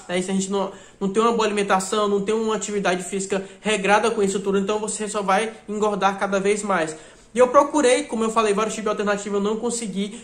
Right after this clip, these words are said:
Fui a vários especialistas, várias nutricionistas aqui na minha cidade pra me recomendar alguma coisa que pudesse me ajudar.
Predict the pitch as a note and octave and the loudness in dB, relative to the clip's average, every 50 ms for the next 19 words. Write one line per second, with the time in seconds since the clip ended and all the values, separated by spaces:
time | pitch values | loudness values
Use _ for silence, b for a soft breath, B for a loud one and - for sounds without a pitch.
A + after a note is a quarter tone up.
0 | - - - A3+ A3 G#3+ G#3+ G3+ G3+ G#3+ A3+ A#3 A3+ A3+ A3 - - G#3+ - - | -18 -10 -4 0 2 2 4 4 4 4 4 4 2 0 -2 -2 -2 -2 0 0
1 | A3 F#3+ F#3+ G3 F#3+ G3 F#3+ F#3+ G3 G#3 G3+ G#3+ G#3 G3 A#3+ - - B3+ A#3 G3+ | 0 0 0 0 -2 -2 0 2 2 2 2 0 -2 -4 -4 -4 -2 -2 -2 -2
2 | G3+ G3+ A3+ G3+ G3+ G3 F#3+ G3 F#3+ - F#3+ F3+ F#3 F#3+ F#3+ F#3+ F#3+ G3 F#3+ F#3+ | -2 -2 -4 -4 -2 -2 0 0 0 0 -2 -4 -2 -2 -2 0 0 0 0 0
3 | G3 G3+ G3 F#3+ F#3 G3 G3+ G#3 G#3 G3 G3 - F#3 F3+ F3+ F3+ - F3 - F#3 | -2 -2 0 2 2 2 2 2 0 -2 -2 -2 -2 -2 -2 -4 -8 -10 -10 -6
4 | F3+ F#3 F#3 - F#3+ F#3 F3+ F3+ F3+ F#3 E3+ E3 D#3+ F3 - - B | -4 -2 -2 -2 -4 -4 -4 -4 -4 -4 -2 0 0 0 0 -2 B